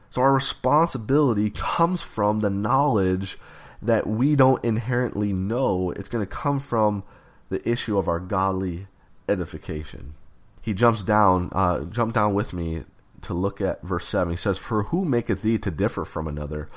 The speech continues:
Or what hast thou that thou didst not receive?" See, we don't have something in which we could glory of. We have s-, we don't have something, and it, we receive it. And our responsibility and our faithfulness is,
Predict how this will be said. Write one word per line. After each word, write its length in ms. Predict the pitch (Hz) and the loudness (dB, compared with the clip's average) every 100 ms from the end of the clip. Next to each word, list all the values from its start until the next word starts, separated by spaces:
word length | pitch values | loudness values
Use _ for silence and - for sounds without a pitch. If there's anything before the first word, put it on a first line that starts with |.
| - - | -18 -12
Or 160 | - 107 | -2 0
what 200 | 117 151 | 2 0
hast 360 | 123 113 - 90 | 0 -2 -2 -4
thou 320 | 92 95 85 | -2 0 0
that 180 | 87 82 | -2 -2
thou 240 | 95 98 | 0 0
didst 380 | 82 101 95 - | 0 -2 -2 -4
not 220 | 98 90 | -4 -2
receive?" 520 | 82 - - 120 85 | -4 -6 -4 -4 -4
See, 200 | - 131 104 - - - | -4 -4 -4 -12 -10 0
we 120 | 175 | 2
don't 220 | 147 - - - - | 2 -4 -10 -20 -14
have 380 | - 120 135 127 | -2 4 4 2
something 420 | - 90 - 92 | -4 -4 -4 -2
in 80 | 95 | 0
which 160 | 98 | -2
we 80 | 117 | -2
could 200 | 110 90 | -4 -4
glory 480 | 92 92 127 113 76 | -2 0 0 0 -2
of. 420 | 71 80 113 - - - - | -6 -8 -10 -16 -20 -18 -2
We 140 | 156 | 2
have 140 | 175 117 | 4 2
s-, 180 | - | -4
we 180 | 113 147 | -4 -2
don't 480 | 147 104 131 190 - | -4 0 2 2 2
have 220 | 123 101 | -2 -4
something, 440 | - 107 - 110 - | -4 -4 -2 -4 -2
and 140 | 110 107 | -2 -4
it, 140 | 107 - | -6 -6
we 260 | 117 107 - | -6 -6 -4
receive 680 | 107 - - - 220 175 76 | -4 -2 -4 -2 -2 -2 -4
it. 240 | - - - - - - - | -10 -18 -20 -20 -20 -20 -4
And 140 | 135 | 2
our 100 | 131 | 4
responsibility 840 | 131 123 - 165 160 127 156 165 135 | 4 0 -4 -2 -2 0 0 2 2
and 60 | |
our 80 | 113 | -2
faithfulness 680 | - 143 170 - 120 110 - | -2 0 0 -2 -2 -2 -2
is, 180 | 110 | -8